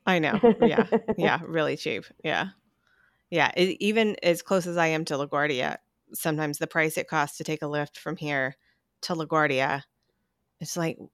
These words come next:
Speaker 1: "Why?
Speaker 2: Yeah.
Speaker 1: Why is it that expensive?" But then, you know, if I'm not gonna take a Lyft, then the public transportation option is not very good.
Speaker 2: Right.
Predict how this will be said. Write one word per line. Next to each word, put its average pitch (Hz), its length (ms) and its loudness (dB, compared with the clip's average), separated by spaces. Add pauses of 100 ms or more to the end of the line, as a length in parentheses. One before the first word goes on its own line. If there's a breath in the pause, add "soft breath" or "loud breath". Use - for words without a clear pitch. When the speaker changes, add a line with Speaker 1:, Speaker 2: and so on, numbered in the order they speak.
(260 loud breath)
Speaker 1:
"Why? 185 460 -6
Speaker 2:
Yeah. 131 180 4
Speaker 1:
Why 165 200 -2
is 190 140 -2
it 196 100 -4
that 190 120 2
expensive?" 170 380 -4 (300 loud breath)
But 175 140 -2
then, 170 400 0 (120)
you 165 100 -2
know, 151 100 0
if 151 100 -6
I'm 165 100 -4
not 180 160 0
gonna 175 160 -4
take 160 160 -6
a 156 40 -2
Lyft, 143 400 -2
then 156 300 -2 (580)
the 165 100 -4
public 170 300 -2
transportation 147 560 -8
option 147 320 -8
is 147 100 -10
not 156 160 -4
very 147 160 -6
good. 139 400 2
Speaker 2:
Right. 139 260 -4